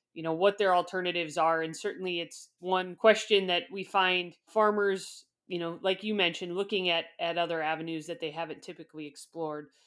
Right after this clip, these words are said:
Our freight and logistical snarls,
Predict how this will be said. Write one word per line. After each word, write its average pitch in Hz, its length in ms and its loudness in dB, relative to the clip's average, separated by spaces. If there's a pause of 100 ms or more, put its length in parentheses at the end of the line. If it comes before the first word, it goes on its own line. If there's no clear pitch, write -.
(720)
Our 269 180 12
freight 302 540 4
and 339 180 2
logistical 226 880 2
snarls, 165 1120 2